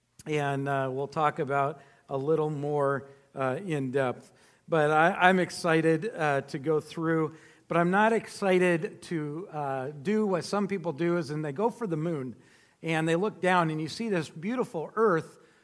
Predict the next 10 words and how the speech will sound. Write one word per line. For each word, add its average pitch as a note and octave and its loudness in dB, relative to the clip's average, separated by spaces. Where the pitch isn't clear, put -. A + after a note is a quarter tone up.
but F#3 -6
you F3 -2
miss G#3 0
the, E3 -10
all A3 -2
the F#3 -2
things F#3 -4
about D3+ -2
the C3+ -6
earth. A#2 -6